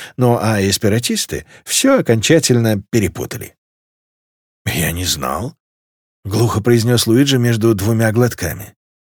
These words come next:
"Капитан!" — прикрикнул Рока. "Хотите пить — пейте! Но имейте в виду, когда вы свалитесь, я своими руками отнесу вас к Лелии".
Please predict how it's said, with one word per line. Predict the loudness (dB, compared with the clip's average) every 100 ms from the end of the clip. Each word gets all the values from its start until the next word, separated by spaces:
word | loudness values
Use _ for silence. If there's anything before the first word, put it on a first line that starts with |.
| _ _ _ -4
"Капитан!" — | -2 0 0 0 2 0 -4 -10 -20 _ _ _ _
прикрикнул | -6 -6 -6 -6 -4 -2
Рока. | -2 -4 -8 -18 -16 -10
"Хотите | -2 2 4 2
пить — | 2 2 4
пейте! | 4 6 2 -4 -8 _ _ _ -6
Но | -2
имейте | 2 2 0 -2
в | -2
виду, | -2 -4 -8 -12 -16 -6
когда | -2 2 4
вы | 4
свалитесь, | 4 2 2 2 -2 -8 -12 -14 -6
я | 2 2
своими | 4 4 6
руками | 4 4 4 4
отнесу | 2 2 4 6
вас | 6 2
к | 2
Лелии". | 4 6 4 0 -8 -14